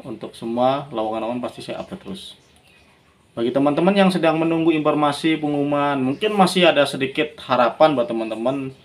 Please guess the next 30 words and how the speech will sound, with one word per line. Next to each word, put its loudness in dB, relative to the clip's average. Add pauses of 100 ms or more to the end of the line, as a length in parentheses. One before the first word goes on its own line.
(180)
Contoh -2
yang -2
kemarin 0
itu, -4
yang -4 (160)
tes-tes -6
kemarin, -6
ya. -8 (600)
Mudah-mudahan 2
saja 2
nanti 0
ada 2
lagi 2
gitu, -2
informasi -6
pengumuman -6
di -6
tahap -4
keduanya -8
atau -10
apa. -14
Itu -6
yang 0
penting 0 (480)
teman-teman 0
harus 2
berpikir -6 (640)
positif -8
saja, -6
ya. -8